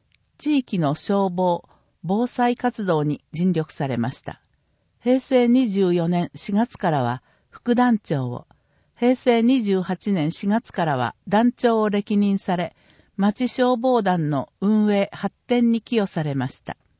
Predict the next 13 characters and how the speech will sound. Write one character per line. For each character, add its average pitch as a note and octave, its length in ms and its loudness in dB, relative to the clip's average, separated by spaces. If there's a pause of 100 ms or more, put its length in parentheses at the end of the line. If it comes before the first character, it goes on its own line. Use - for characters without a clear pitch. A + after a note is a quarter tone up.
(720)
平 C#4 180 -2
成 D4 240 -2
二 C4+ 220 4
十 F#3+ 220 0
八 G3 300 -4
年 E3 200 0
四 - 160 -8
月 G#3 260 -2
か E3 140 0
ら C#3 140 0
二 D#3 140 0
年 F#3 240 0
間、 - 300 -8